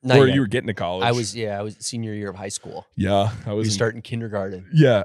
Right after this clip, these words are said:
Speaker 2: and I was in college. <laughs> I was hi-,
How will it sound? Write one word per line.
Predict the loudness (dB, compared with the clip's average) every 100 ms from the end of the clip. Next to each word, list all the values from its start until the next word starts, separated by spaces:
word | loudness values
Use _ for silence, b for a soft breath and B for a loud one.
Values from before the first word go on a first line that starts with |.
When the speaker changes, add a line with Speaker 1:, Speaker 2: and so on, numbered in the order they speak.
| 0
Speaker 2:
and | 0
I | 2
was | 0 -2
in | -2
college. | -2 -2 0 -2 -2 -2
<laughs> | -4 -8 -8 -8 -18 -20 _ _ _ _
I | 0 4
was | 4 4 0
hi-, | -4 -4